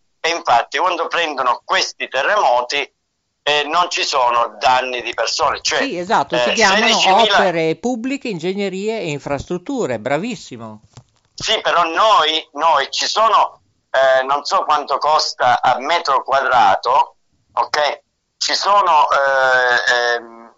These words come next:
Speaker 1: diciamo, queste cose che si possono mettere nel, negli appartamenti, case, eccetera, per, eh, resistere un terremoto. Ora io dico,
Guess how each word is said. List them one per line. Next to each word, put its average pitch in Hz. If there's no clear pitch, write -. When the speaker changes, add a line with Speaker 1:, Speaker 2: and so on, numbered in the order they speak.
Speaker 1:
diciamo, -
queste 160
cose 165
che 113
si 127
possono 143
mettere 139
nel, 147
negli 139
appartamenti, 135
case, 135
eccetera, 139
per, 151
eh, 143
resistere 147
un 160
terremoto. 143
Ora 196
io 180
dico, 139